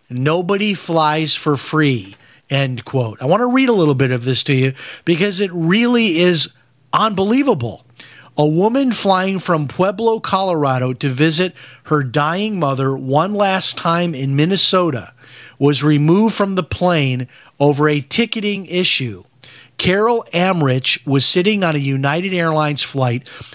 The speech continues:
waiting for the plane to take off when she says a flight attendant approached her and told her she had to leave.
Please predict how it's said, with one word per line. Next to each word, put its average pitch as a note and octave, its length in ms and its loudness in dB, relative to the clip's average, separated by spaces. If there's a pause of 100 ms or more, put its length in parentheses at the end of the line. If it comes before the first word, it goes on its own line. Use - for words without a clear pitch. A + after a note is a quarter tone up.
waiting E3 380 0
for G3+ 160 -2
the F#3 120 0
plane F#3 380 -2
to D#3 80 -2
take C3+ 320 -4
off A#2+ 280 -4 (320)
when D3 180 0
she E3 200 -2
says F3 340 0
a D3+ 120 0
flight F3 420 -2
attendant D3 480 -2
approached F3 580 -4
her B2+ 300 -2 (340)
and D3 220 0
told E3+ 280 0
her F#3+ 180 0
she D#3+ 280 0
had D3+ 380 -2
to F#3+ 180 -6
leave. E3+ 680 -4